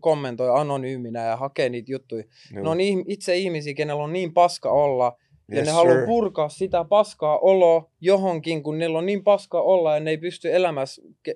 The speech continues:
Speaker 1: pu-, puhut yli porukoilla, frendeillä, kellekään, niin ne haluaa purkaa sitä paskaa oloa suhun, ja sit, sitä mukaan niinku toiset on siellä, niinku, kun niillä on paska olla, niin ne tykkää niistä kommenteista, ja tiedätkö, niinku, no luultavasti jotain kaksitoistavuotiaa just semmosia, ketään kiusataan koulusta tai jotain tämmöistä, ne purkaa sitä paskaa oloa sinne, niinku,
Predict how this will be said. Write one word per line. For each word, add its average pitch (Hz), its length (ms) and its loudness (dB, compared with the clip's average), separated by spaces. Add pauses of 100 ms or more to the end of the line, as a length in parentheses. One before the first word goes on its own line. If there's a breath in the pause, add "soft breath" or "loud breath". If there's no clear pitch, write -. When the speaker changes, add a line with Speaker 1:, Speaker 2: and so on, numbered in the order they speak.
(120)
Speaker 1:
pu-, 170 400 -6
puhut 185 300 -4
yli 143 180 -6
porukoilla, 170 560 0
frendeillä, 160 560 -4
kellekään, 170 760 0 (280 soft breath)
niin 151 80 -12
ne 160 60 -8
haluaa 202 340 -4
purkaa 226 360 -8
sitä 160 280 -8
paskaa 196 500 -4
oloa 175 340 0
suhun, 180 380 -8 (420 loud breath)
ja 156 80 -8
sit, 175 160 -12 (120)
sitä 190 280 -2
mukaan 170 360 0
niinku 165 280 -6
toiset 165 440 0
on 165 160 -2
siellä, 151 220 -2
niinku, 151 180 -12
kun 165 140 -8
niillä 165 160 -2
on 160 80 -6
paska 185 320 -2
olla, 156 100 -4
niin 151 140 -10
ne 185 120 -4
tykkää 190 460 -6
niistä 143 240 -10
kommenteista, 139 640 -4
ja 135 40 -20
tiedätkö, 147 280 -6
niinku, 143 300 -10 (240 soft breath)
no 190 120 -4
luultavasti 190 340 -4
jotain 196 160 -4
kaksitoistavuotiaa 156 880 0
just 151 280 -4
semmosia, 147 360 -8
ketään 151 240 -8
kiusataan 156 420 -6
koulusta 151 520 -2
tai 135 60 0
jotain 139 240 -4
tämmöistä, 147 320 -2
ne 151 60 -12
purkaa 170 280 -6
sitä 170 160 -8
paskaa 175 440 -2
oloa 156 260 0
sinne, 139 280 -10
niinku, 131 420 -10